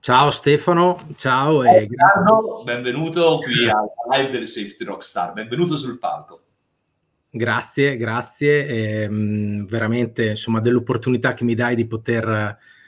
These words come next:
Speaker 1: di poter chiacchierare con te e con chi ci sta ascoltando.
Speaker 2: Beh,
Speaker 1: E
Speaker 2: facciamo una bella selezione noi,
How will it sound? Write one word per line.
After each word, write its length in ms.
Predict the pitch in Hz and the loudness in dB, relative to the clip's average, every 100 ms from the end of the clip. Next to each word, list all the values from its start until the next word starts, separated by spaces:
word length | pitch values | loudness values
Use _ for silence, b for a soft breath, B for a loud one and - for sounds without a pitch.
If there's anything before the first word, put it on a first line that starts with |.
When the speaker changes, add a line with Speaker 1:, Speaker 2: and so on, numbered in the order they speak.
| b b b | b b b
Speaker 1:
di 120 | - | -4
poter 280 | 113 120 123 | -2 -2 -2
chiacchierare 680 | - 123 - 123 123 123 117 | 0 -2 2 2 4 2 -2
con 260 | - 117 113 | -2 -4 -2
te 280 | 127 143 | -2 0
e 60 | 117 | -2
con 220 | 113 110 | -2 -4
chi 760 | 110 113 104 104 101 98 101 95 | 0 0 0 -2 -4 -4 -6 -6
ci 140 | 110 | -8
sta 140 | 110 | -4
ascoltando. 680 | 107 - 107 - 87 90 90 - b b b b b | -6 -4 -8 -8 -10 -12 -16 -20 b b b b b
Speaker 2:
Beh, 180 | - 127 | 2 4
Speaker 1:
E 40 | |
Speaker 2:
facciamo 320 | 123 123 120 117 | 6 6 6 6
una 160 | 120 - 139 139 | 4 2 0 0
bella 140 | 156 | 0
selezione 720 | - 139 131 - 156 147 120 110 | 2 2 0 0 2 4 2 0
noi, 520 | 107 104 98 98 | -4 -4 -4 -6